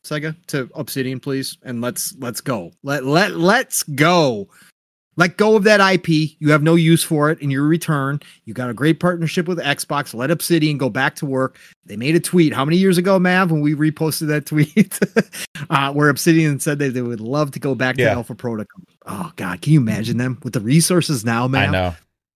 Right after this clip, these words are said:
Speaker 1: Spy R P G. You know how good that would be? We still don't have one. There's been nothing like Alpha Protocol.
Speaker 2: Yeah.
Speaker 1: Nothing.
Speaker 2: It's such a great idea. It's such a
Speaker 1: Such
Speaker 2: cool
Speaker 1: a
Speaker 2: game.
Speaker 1: fantastic, it was,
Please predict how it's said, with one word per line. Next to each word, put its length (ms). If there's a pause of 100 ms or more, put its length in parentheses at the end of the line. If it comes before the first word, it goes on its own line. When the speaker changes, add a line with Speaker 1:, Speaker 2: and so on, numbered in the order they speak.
(160)
Speaker 1:
Spy 520
R 240
P 300
G. 480 (380)
You 100
know 80
how 300
good 240
that 180
would 120
be? 140
We 200
still 560
don't 340 (100)
have 440
one. 340
There's 220
been 320
nothing 600
like 300
Alpha 340
Protocol. 640 (500)
Speaker 2:
Yeah. 220 (160)
Speaker 1:
Nothing. 360 (120)
Speaker 2:
It's 100
such 180
a 40
great 200
idea. 460 (360)
It's 100
such 180
a 60
Speaker 1:
Such 200
Speaker 2:
cool 60
Speaker 1:
a 40
Speaker 2:
game. 260
Speaker 1:
fantastic, 260 (440)
it 100
was, 380